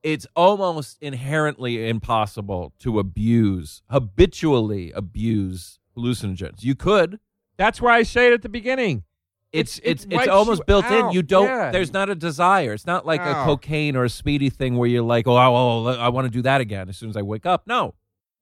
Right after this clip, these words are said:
Speaker 2: I think, I, dude, I think, I think true addiction when it comes to these things, and I've said it before, it's, it's, I think it's as rare as a guy that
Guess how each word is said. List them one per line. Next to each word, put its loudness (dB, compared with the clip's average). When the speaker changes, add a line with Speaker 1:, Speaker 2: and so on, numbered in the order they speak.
Speaker 2:
I 2
think, -4
I, -6
dude, -2
I 2
think, -6
I -4
think -4
true -2
addiction -2
when -2
it -4
comes -10
to -14
these -8
things, -6
and -8
I've -6
said -6
it -6
before, -6
it's, -10
it's, -12
I -10
think -8
it's -8
as -4
rare 2
as -2
a -4
guy -2
that -4